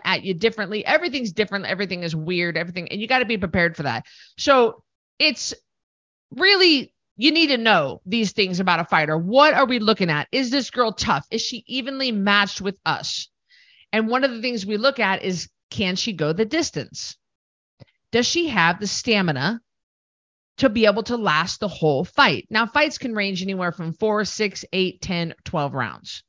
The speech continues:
Uh, back in Rocky Balboa's day, uh, needed fifteen round fights. We don't do those anymore. So they're, they're, uh, twelve round, to twelve rounds, three-minute rounds, one-minute break.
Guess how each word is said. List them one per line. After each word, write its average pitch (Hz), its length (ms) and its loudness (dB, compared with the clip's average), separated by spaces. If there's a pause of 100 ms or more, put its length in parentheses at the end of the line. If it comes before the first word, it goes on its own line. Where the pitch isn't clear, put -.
(840)
Uh, 180 100 2
back 208 300 4
in 185 100 0
Rocky 180 440 2
Balboa's 165 640 2
day, 151 440 0
uh, 143 320 -2
needed 180 300 -2
fifteen 180 380 -2
round 139 280 -2
fights. - 260 -6
We 208 80 0
don't 180 160 -2
do 165 100 0
those 147 220 -2
anymore. 131 400 -8
So 180 200 -4
they're, 156 320 -2
they're, 147 420 -2
uh, 107 280 -4
twelve 233 280 0
round, 170 360 2
to 190 60 -10
twelve 226 260 -4
rounds, 165 300 0
three-minute 208 360 -2
rounds, 151 320 0
one-minute 165 380 -2
break. 110 320 -4